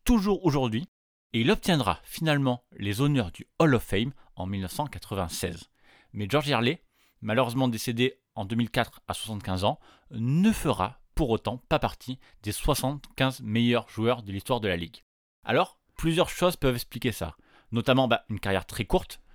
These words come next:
puisqu'entre ces trois ans, entre sa draft et son entrée en N B A et sa retraite prématurée,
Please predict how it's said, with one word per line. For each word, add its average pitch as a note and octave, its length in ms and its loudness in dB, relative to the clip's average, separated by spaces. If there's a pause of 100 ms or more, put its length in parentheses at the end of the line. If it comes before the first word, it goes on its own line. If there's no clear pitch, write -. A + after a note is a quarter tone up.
puisqu'entre A2 380 -6
ces - 140 -4
trois C3 540 4
ans, C3 160 4 (260)
entre A#2 220 2
sa A2+ 140 2
draft A2 260 2
et - 20 -4
son A2+ 120 -4
entrée A2 220 -4
en A2 40 0
N A2 120 0
B G2+ 40 -6
A A2 320 0
et A2 80 -6
sa G#2+ 120 -2
retraite - 220 -4
prématurée, G2+ 540 -4